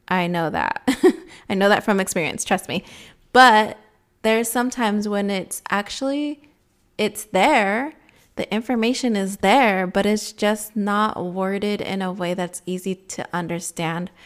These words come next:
for a regular person. So a lot of times we're using verbiage that is so industry specific that regular everyday people won't understand it. They won't get it. So a little tip for that is to ask a friend to go through your process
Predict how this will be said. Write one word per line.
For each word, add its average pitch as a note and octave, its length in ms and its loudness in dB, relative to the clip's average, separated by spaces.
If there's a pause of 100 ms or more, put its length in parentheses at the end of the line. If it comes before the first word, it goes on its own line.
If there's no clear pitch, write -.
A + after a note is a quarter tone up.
(260)
for - 300 0
a F#3+ 140 0
regular G3 600 2
person. E3+ 480 -4
So F#3 240 -2
a F#3+ 40 0
lot F#3+ 220 2
of G3+ 120 0
times G3+ 380 -2
we're G3+ 100 -2
using F#3+ 580 -4
verbiage F#3 840 -4 (400)
that G3 140 -2
is F#3+ 160 -2
so A#3 500 0 (140)
industry A#3 720 2
specific G3+ 1120 -2 (420)
that - 180 0
regular A3+ 320 2
everyday A3 440 0
people G#3 760 -2
won't F#3 300 -2
understand F3+ 520 -4
it. - 180 -8
They F3 160 -4
won't E3+ 320 -6
get C#3+ 160 -4
it. - 220 -10 (460)
So G3+ 640 4
a F#3+ 140 2
little A3 320 4
tip C4 320 -4
for B3+ 200 -2
that F#3 340 2
is G3 200 -4
to - 160 -4
ask G3+ 220 0
a C4+ 80 -2
friend G#3 340 -2
to G#3 80 -6
go F#3+ 200 -2
through G#3 180 -6
your G#3 160 -2
process - 720 -4